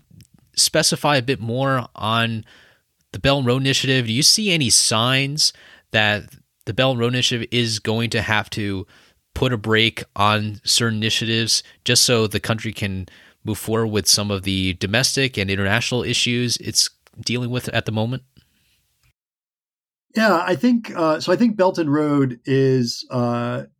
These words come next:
Speaker 2: there's a lot going on there. There's a lot to unpack on, on Belt and Road. I would suggest, um, Min Ye, who's a professor at Boston University, uh, recently, uh, released a really good book on, on Belt and Road. And her argument there is that this is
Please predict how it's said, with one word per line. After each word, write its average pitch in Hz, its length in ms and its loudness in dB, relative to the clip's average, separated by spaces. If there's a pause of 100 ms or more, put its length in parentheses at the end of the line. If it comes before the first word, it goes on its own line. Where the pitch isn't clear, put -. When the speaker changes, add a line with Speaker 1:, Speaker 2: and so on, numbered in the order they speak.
(200)
Speaker 2:
there's 139 160 2
a 156 60 -2
lot 170 260 2
going 143 240 4
on 120 160 2
there. 101 120 -6
There's 110 140 -2
a 127 60 0
lot 135 160 2
to 147 80 -6
unpack 117 460 -2
on, 107 200 -6
on 107 200 -8
Belt 110 220 -2
and 107 120 -4
Road. 117 200 -2 (300)
I - 80 0
would 151 160 4
suggest, 165 540 0
um, 143 500 2 (300)
Min 170 220 2
Ye, 160 340 4
who's 127 260 0
a 127 260 4
professor 139 480 -2
at 127 120 2
Boston 135 320 0
University, 123 720 2
uh, 120 300 -2
recently, 123 720 2
uh, 117 240 -4
released 123 340 2
a 135 40 0
really 135 180 4
good 120 220 0
book 131 240 -2
on, 120 300 0
on 120 160 -2
Belt 123 260 -2
and 120 120 -4
Road. 160 200 2
And 123 100 0
her 185 180 0
argument 156 380 2
there 135 240 2
is 123 220 0
that 147 240 0
this 190 200 0
is 156 320 2